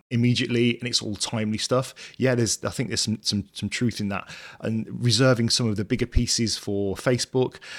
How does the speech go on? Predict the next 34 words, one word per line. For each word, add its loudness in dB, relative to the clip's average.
and -4
then 0
certainly 0
certain 0
types 0
of -10
content -6
for -4
LinkedIn, -2
for -6
example, -6
that, -6
that, -6
that's -6
more -2
on -2
the -6
professional -8
side. -6
And -2
when 0
I 0
say 0
that, -2
I'm, -6
I'm -6
talking -6
about, -6
you -6
know, -6
announcements -6
about -8
capital -10
projects, -4